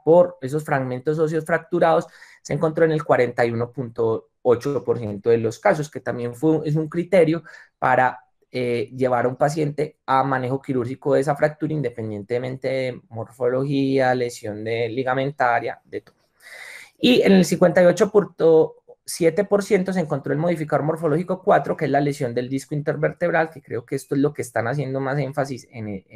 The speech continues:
hacen más énfasis en ese artículo, que hay que ponerle atención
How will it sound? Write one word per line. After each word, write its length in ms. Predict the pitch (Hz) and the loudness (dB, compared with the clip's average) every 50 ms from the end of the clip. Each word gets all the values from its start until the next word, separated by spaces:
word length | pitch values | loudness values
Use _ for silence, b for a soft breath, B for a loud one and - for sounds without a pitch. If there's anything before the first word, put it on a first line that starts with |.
| 120 113 | -16 -12
hacen 240 | 107 113 123 135 139 | -10 -6 -4 0 0
más 140 | 139 135 | 2 2
énfasis 340 | 139 131 139 151 143 135 117 117 | 0 0 0 0 -2 -2 -2 -2
en 120 | 110 110 | -2 -2
ese 160 | 110 113 147 | -2 2 2
artículo, 560 | 143 147 - - 170 151 - 143 131 131 131 | 2 2 2 -4 -4 -4 -2 -2 -4 -4 -4
que 200 | _ _ - - _ _ _ - | _ _ -20 -20 _ _ _ -4
hay 120 | - 117 | -4 -2
que 120 | 117 135 135 | 0 0 0
ponerle 380 | - 139 135 135 123 131 135 | 0 2 2 2 2 2 2
atención 540 | 131 131 - 113 107 107 113 - 104 101 101 | 0 0 -2 -4 -6 -6 -6 -6 -6 -6 -6